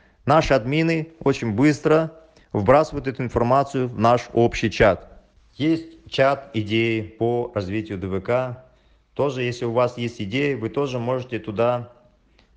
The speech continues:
обращаться, вбрасывать туда разные идеи. Далее. А, мы уже говорили,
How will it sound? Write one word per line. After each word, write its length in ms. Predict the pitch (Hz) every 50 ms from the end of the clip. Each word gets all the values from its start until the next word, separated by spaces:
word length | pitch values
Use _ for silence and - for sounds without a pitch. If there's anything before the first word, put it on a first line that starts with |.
| _
обращаться, 920 | - 104 104 95 113 110 - - 151 151 156 151 151 - 135 131 127 123 120 110
вбрасывать 760 | 104 104 120 123 135 135 135 - 123 117 120 117 - - -
туда 460 | - 101 95 101 117 120 120 117 - -
разные 440 | - 110 117 117 98 113 107 104 101
идеи. 520 | 92 104 104 95 90 82 78 - - - _ _ _ _ _ _ _ _ _ _ - _ _ - - - _ _ _ _ _
Далее. 540 | - 101 139 147 139 120 110 98 90 87 - - - _ _ _ _ _ _ _ _ _ _ _ _ _ _ _ _ _ _ _ _ _ _ _ _ _ _ _ _ _ _ _ _ _ _ -
А, 680 | - 117 110 110 110 110 110 110 110 110 110 107 95 - - - _
мы 480 | - 113 110 117 151 185 196 190 143 - -
уже 240 | 127 127 131 156 165
говорили, 640 | 139 151 147 151 147 139 117 95 90 82 - -